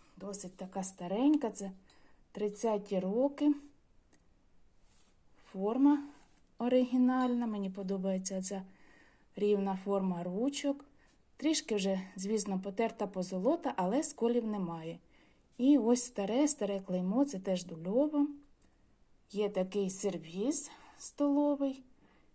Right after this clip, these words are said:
І ось на диво збереглась ця цукорниця в такому гарному стані.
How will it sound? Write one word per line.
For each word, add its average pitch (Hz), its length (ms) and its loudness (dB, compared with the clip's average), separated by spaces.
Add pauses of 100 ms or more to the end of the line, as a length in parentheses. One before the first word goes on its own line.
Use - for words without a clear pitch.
(220)
І 320 120 2
ось 262 280 2
на 214 120 -2
диво 277 320 0
збереглась 190 640 -4
ця 233 280 -4 (260)
цукорниця 208 720 -6 (520)
в - 40 -20
такому 247 360 -2
гарному 208 520 -6
стані. 160 540 -8